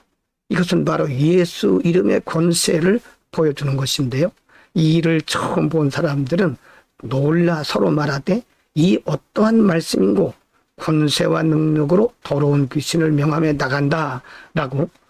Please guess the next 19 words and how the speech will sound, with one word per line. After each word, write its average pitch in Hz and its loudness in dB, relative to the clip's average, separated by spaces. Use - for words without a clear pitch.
서로 185 0
의아해하면서 147 0
예수님의 165 0
소문이 151 0
점점 147 0
사방에 156 -2
퍼져가고 151 -2
있는 147 2
것입니다. 151 -4
하나님의 139 -2
나라가 143 -2
확장되어가는 131 -4
것이죠. - -6
사 165 -8
장 165 -2
삼십팔 160 -2
절부터 151 -2
사십사 156 -4
절입니다. 147 0